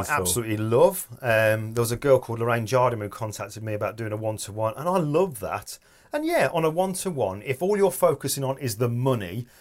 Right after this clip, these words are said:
Speaker 2: you're not gonna make as much by doing a one-to-one tutorial, 'cause you can't charge what fifteen people would have,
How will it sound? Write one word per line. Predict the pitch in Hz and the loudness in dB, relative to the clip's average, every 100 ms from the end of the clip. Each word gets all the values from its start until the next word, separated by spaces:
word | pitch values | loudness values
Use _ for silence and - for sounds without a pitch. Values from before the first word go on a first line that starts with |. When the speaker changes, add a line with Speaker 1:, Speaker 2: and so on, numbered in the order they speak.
| _ | _
Speaker 2:
you're | 220 | -8
not | 330 311 | -4 -4
gonna | 208 | 0
make | 185 165 | 0 -2
as | 143 | -4
much | 220 160 | -6 -4
by | 135 | -2
doing | 123 123 135 | 0 -2 -2
a | 131 | -4
one-to-one | 120 135 131 123 127 120 120 | 0 0 0 -2 -4 -4 -4
tutorial, | 110 120 113 220 156 | -4 -8 -8 -2 -2
'cause | - 135 | -2 -8
you | 202 | -6
can't | 277 302 143 | -6 -6 -8
charge | - 214 117 95 131 | -4 -2 -2 -6 -8
what | 139 | -10
fifteen | - 127 - 135 131 | -6 -8 -4 -4 -4
people | - 165 - | -6 -12 -10
would | 104 | -6
have, | 104 | -6